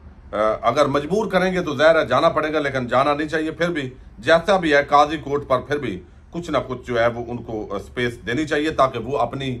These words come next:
किसी गलती को सुधारना चाहते हैं, आइन और कानून के साथ चलना चाहते हैं, या फिर, अ, वो इमरान खान के साथ जो इंतकाम की जंग है उसके अंदर ही, अ, जो है वो चलना चाहते हैं, ये मौका, अ, मिलना चाहिए। बहरहाल आलमी अदालतों की तरफ जाने के हवाले से खुद,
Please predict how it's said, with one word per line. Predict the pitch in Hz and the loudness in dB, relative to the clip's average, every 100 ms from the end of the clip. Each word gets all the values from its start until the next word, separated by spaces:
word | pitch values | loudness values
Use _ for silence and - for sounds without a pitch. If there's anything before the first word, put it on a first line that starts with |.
| - - - | -12 -20 -12
किसी | 147 135 | -8 -4
गलती | 104 123 120 147 | -2 -2 -2 -4
को | 139 | -6
सुधारना | - 98 104 131 151 | -4 0 0 2 2
चाहते | 165 170 175 | 2 2 0
हैं, | 98 - - - | -4 -8 -18 -4
आइन | 127 170 175 | 0 2 0
और | 151 | 0
कानून | 131 127 170 | 0 0 0
के | 170 | -2
साथ | 175 165 170 | 0 0 0
चलना | 180 170 175 | -2 -2 0
चाहते | 170 156 165 | 0 0 -2
हैं, | 160 123 | -2 2
या | 143 | 2
फिर, | 143 131 117 - - - | 2 -4 -6 -18 -10 -6
अ, | |
वो | 113 147 | -2 -2
इमरान | 139 127 139 | 0 4 4
खान | 127 143 151 | 2 0 0
के | 147 139 | 0 -6
साथ | 117 131 127 131 117 | -2 2 2 0 -8
जो | 123 | -8
इंतकाम | 127 117 127 151 170 160 | -6 -6 -2 0 0 -2
की | - | -4
जंग | 113 127 | -4 -2
है | 107 90 - - - | -4 -6 -12 -20 -10
उसके | 196 196 151 | -8 -6 -4
अंदर | 123 139 120 | -2 0 -2
ही, | 123 139 | -4 -6
अ, | 113 | -4
जो | 113 101 | -4 -2
है | 117 | -2
वो | 113 | -2
चलना | 110 110 123 | -6 -4 -2
चाहते | 113 110 | -2 -2
हैं, | 139 123 | -4 -4
ये | |
मौका, | 120 117 117 120 110 - - - | -6 -4 2 2 0 -10 -14 -4
अ, | 101 | -4
मिलना | 95 120 156 | -2 -2 -2
चाहिए। | 147 151 | 0 -2
बहरहाल | 143 110 147 135 120 - - 127 | 0 4 4 4 0 -14 -6 2
आलमी | 151 185 196 | 4 4 2
अदालतों | 143 127 127 139 | 2 4 2 0
की | 131 | -4
तरफ | 123 110 | -4 -2
जाने | 107 120 | -2 -2
के | 131 104 | -4 -4
हवाले | 92 120 | -2 -2
से | 113 117 | -6 -10
खुद, | - 156 101 | -8 -8 -8